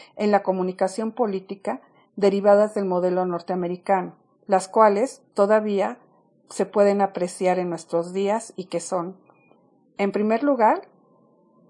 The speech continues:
la estandarización en el proceso de construcción de las noticias. En segundo lugar,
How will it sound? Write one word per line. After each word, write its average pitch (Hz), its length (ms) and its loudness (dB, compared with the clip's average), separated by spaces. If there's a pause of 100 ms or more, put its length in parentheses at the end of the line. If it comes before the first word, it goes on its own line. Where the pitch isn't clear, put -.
la 196 120 6
estandarización 185 960 -2
en 226 120 -4
el 190 120 -6
proceso 185 460 -8
de 185 140 -6
construcción 175 640 -8
de 180 100 -4
las 160 200 -8
noticias. - 720 -14 (880)
En 180 120 -4
segundo 196 380 -2
lugar, 233 460 2